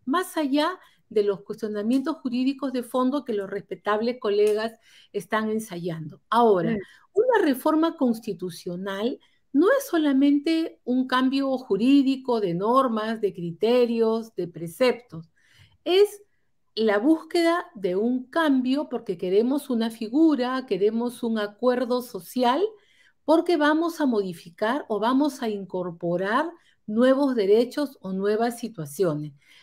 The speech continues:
Speaker 1: La Constitución del noventa y tres ha sido modificada en diversas oportunidades. Una de ellas para incorporar como derecho humano el acceso al agua potable.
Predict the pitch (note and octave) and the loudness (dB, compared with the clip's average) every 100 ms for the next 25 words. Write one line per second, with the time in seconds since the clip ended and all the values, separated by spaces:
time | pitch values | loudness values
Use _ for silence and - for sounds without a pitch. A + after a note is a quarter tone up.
0 | _ A3+ A#3 A#3 A#3 B3 B3 A3+ F#4 G4+ | _ 0 0 2 -2 -2 -4 0 4 4
1 | F4 A#3 G3+ F3+ E3+ F3 G3+ A#3 - - | 4 2 0 -2 -8 -4 -2 -2 -4 -12
2 | B3 D#4+ E4+ D#4+ B3 G#3+ - - A#3+ C4+ | -6 -2 0 0 -2 -4 -10 -4 -2 0
3 | C4+ - G#3+ G3+ G3+ A#3+ F4 D4+ A3+ - | -4 -8 -10 -8 -4 0 0 -2 -10 -10
4 | F3 E3+ F3 E3+ E3 E3 C#3+ D3+ C#3+ _ | -12 -12 -6 -4 -2 -2 -4 -12 -20 _
5 | _ _ _ - F4+ G#4+ G4+ F4+ E4+ D#4 | _ _ _ -2 2 2 2 2 0 0
6 | E4 F4 B3 G#3 G#3 G3+ F#3 E3+ F#3 G3 | -2 -6 -6 -6 -6 -6 -8 -6 -4 -2
7 | B3 C#4+ C#4 G#3+ F3 F#3 B3 C4 - D4 | -2 -2 -2 -2 -2 -2 -2 -2 -2 2
8 | B3+ A3+ G#3 A3+ - F#3+ F3 E3+ - A#3+ | 2 2 -2 -4 -6 -6 -6 -8 -2 -2
9 | A#3 C4 - F3+ F3 F3 F#3+ F#3+ B3+ F4+ | 0 -4 -6 -6 -4 -2 -2 -2 -2 2
10 | F#4 A3+ D#3 E3 | 4 2 0 -6